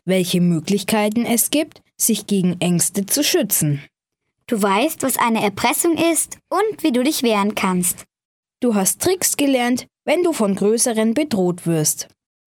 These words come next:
Speaker 2: Du weißt schon, wie du bei Gefahren reagieren kannst.
Speaker 1: Du weißt jetzt, wie du deinem Freund helfen kannst.
Speaker 2: Du hast gelernt, was die Körperhaltung alles aussagt.
Speaker 1: Du weißt jetzt, wie du dich verhältst,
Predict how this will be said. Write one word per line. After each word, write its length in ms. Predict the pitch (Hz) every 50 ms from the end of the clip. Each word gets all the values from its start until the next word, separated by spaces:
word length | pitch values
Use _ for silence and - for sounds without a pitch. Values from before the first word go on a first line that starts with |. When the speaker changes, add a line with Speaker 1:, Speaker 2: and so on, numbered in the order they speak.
| _ _ _ -
Speaker 2:
Du 160 | 220 185 180
weißt 460 | 202 247 294 330 339 - - - -
schon, 400 | - 330 320 320 330 330 320 277
wie 100 | 240 247
du 120 | 208 254 247
bei 180 | 277 277 302
Gefahren 480 | 302 349 339 - - 381 381 381 370 330
reagieren 580 | 269 254 233 220 220 208 214 214 208 208 214
kannst. 480 | 214 - - 196 196 196 - - - _ _ _ _ _ _ _ _ _ _ _ _
Speaker 1:
Du 180 | - 196 185 180
weißt 400 | 208 247 320 403 - - - -
jetzt, 420 | 185 202 262 320 - - - - _ _ _ -
wie 120 | 233 254 233
du 100 | 240 185
deinem 220 | 190 180 175 170
Freund 500 | 170 - - - 170 160 175 208 262 -
helfen 480 | - - 392 392 349 320 - 214 190 180
kannst. 500 | - 180 160 156 151 - - - - - _ _ _ _ _ _ _ _ _ _
Speaker 2:
Du 140 | - 240
hast 240 | 226 208 202 - -
gelernt, 640 | - 208 202 196 196 190 190 247 320 415 - - - _ _ _ _ _ -
was 180 | 220 240 -
die 120 | - 285 277
Körperhaltung 760 | - 320 320 320 320 320 277 226 202 190 196 196 233 233 -
alles 240 | - 233 269 277 - - 359 403
aussagt. 540 | 381 370 - - 214 196 190 - - - - _ _ _ _ _ _ _ _ _ _ _ -
Speaker 1:
Du 180 | - 175 165
weißt 380 | 170 202 240 311 359 - - -
jetzt, 400 | 277 254 262 254 - - - - _ _ _ _ _
wie 140 | - 262 247
du 100 | 240 214
dich 180 | 185 190 -
verhältst, 680 | - - 170 160 156 196 208 254 320 415 - - - -